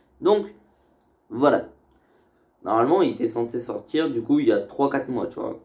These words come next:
Mais il est jamais sorti. Donc, déjà, s'il y est, oui, je jouerai à Apex, euh, sur Switch. Mais je pense que j'y jouerai moins que Fortnite parce que c'est devenu un jeu que je surkiffe. D'ailleurs, si vous voulez m'ajouter sur, euh, mon Epic Game, tout simplement, Aerox Rasta,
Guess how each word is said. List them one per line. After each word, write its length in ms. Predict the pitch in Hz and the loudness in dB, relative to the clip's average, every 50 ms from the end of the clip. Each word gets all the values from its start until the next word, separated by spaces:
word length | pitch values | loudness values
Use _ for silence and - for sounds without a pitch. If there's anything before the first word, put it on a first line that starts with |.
| _ _ _ - - | _ _ _ -10 -4
Mais 100 | 104 110 | 0 2
il 80 | 113 | 2
est 100 | 127 131 | 2 2
jamais 200 | 131 135 131 127 | 2 0 0 -2
sorti. 360 | 123 120 113 110 - - - _ _ _ _ _ _ _ _ _ _ _ _ _ - | -4 -6 -10 -14 -18 -20 -20 _ _ _ _ _ _ _ _ _ _ _ _ _ 0
Donc, 320 | 127 139 143 139 139 - - - - - - - - - - - - _ - | 2 2 2 2 0 -6 -14 -20 -20 -20 -20 -18 -18 -18 -20 -20 -20 _ -4
déjà, 300 | - 123 123 135 156 180 | -2 0 2 4 2 2
s'il 420 | - - - - 175 170 160 147 135 | 0 -2 -2 -2 0 0 0 0 2
y 220 | 131 139 147 170 | 4 6 6 6
est, 200 | - - - - - _ - | 4 2 -2 -8 -16 _ -10
oui, 320 | - 131 147 175 202 208 175 | -4 -2 0 0 0 -2 -2
je 140 | 139 135 127 | -2 -2 -2
jouerai 340 | 123 131 139 156 185 196 175 | 0 0 2 2 2 4 4
à 380 | 139 120 107 101 101 98 95 | 4 4 4 4 4 4 2
Apex, 480 | 98 98 - 135 139 139 - - - - | 2 0 -2 -2 -4 -4 -6 -8 -4 -2
euh, 180 | 110 104 98 95 | -2 -2 -2 -4
sur 180 | - - - | -8 -14 -20
Switch. 400 | - - 135 156 156 - - - _ _ _ _ _ _ _ _ _ - | -10 -4 -4 -4 -4 -6 -10 -20 _ _ _ _ _ _ _ _ _ -2
Mais 100 | 120 131 | 0 0
je 100 | 131 135 | 0 0
pense 300 | 127 - 165 190 190 - | 2 2 2 2 2 0
que 160 | - 139 123 | 0 0 0
j'y 160 | 113 117 117 | 0 -2 -2
jouerai 240 | 113 123 120 117 113 | 2 2 4 4 4
moins 280 | 113 120 131 151 160 | 2 2 2 0 0
que 80 | - - | 0 -2
Fortnite 520 | - 131 117 - - 120 127 135 135 - - | -4 -4 -4 -4 -2 -4 -4 -4 -4 -6 -8
parce 180 | - 104 - | -8 -8 -6
que 120 | - 120 120 | -4 -4 -4
c'est 180 | 117 - 110 | -4 -6 -4
devenu 680 | 107 113 113 110 113 120 127 135 135 143 143 139 - - - | -2 0 0 0 0 -2 0 0 2 2 2 0 0 -2 -4
un 180 | - 113 120 117 | -2 0 0 0
jeu 160 | 113 131 135 | 0 0 -2
que 160 | 131 131 107 104 | -2 -2 -4 -6
je 120 | 98 98 | -6 -8
surkiffe. 540 | - - - 151 151 - - 127 139 135 - - - _ _ _ _ _ _ - | -10 -6 -6 -6 -6 -6 -4 -4 -4 -4 -6 -10 -20 _ _ _ _ _ _ 6
D'ailleurs, 180 | 139 - 107 | 6 6 6
si 140 | 107 - 147 | 6 -2 -6
vous 120 | 131 123 | -6 -4
voulez 200 | 120 123 139 151 | -4 -4 -2 -2
m'ajouter 560 | 165 160 143 135 127 131 127 127 139 143 143 139 | 0 0 -2 -2 -4 -6 -8 -6 -4 -4 -4 -4
sur, 320 | - - 117 113 110 107 | -4 -4 -4 -2 -2 0
euh, 220 | 104 104 104 101 | 0 0 -2 -2
mon 220 | 98 101 104 107 107 | -4 -4 -4 -2 -2
Epic 300 | 107 107 107 107 107 107 | -2 -2 -4 -6 -4 0
Game, 240 | 117 120 127 143 135 | 2 2 2 2 -2
tout 100 | - - | -6 -6
simplement, 520 | 113 110 107 110 101 107 117 123 127 - | -6 -4 -4 -4 -2 0 0 0 0 0
Aerox 420 | 104 110 107 104 107 107 107 - | 0 0 0 0 0 -2 -4 -6
Rasta, 480 | - 95 95 - - - 110 113 - - | -8 -8 -8 -6 -4 -2 0 0 -2 -4